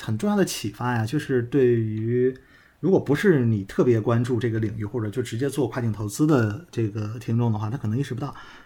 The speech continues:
东南亚你看上去虽然是在中国旁边哈，但它并不是中国企业的后院儿，这个特别有意思。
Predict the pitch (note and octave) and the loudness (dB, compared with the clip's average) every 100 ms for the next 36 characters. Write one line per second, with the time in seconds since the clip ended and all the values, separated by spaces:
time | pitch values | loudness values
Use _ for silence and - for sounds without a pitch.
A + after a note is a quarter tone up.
0 | - C4 B3 A#3+ A#3+ B2+ G#2 - A#3+ D3+ | -2 6 8 10 8 8 4 6 8 8
1 | A#2 A2+ B2 B2+ A#2 A#2+ A#2 A2+ G#2 A2 | 4 2 2 2 2 2 0 0 0 0
2 | G#2 G#2 G#2+ G3+ A3 A3+ D3 - D#3 E3+ | 0 -2 0 4 6 6 4 2 0 2
3 | A#2+ A2+ G#2+ G2+ A#2 G#2+ G#2+ A#2 - - | 2 0 -2 -2 -2 -2 -2 -6 -12 -20
4 | - - A3+ D#3 - C3 G#2+ G#2+ G#2 A2 | -16 0 2 4 4 4 4 0 -4 -8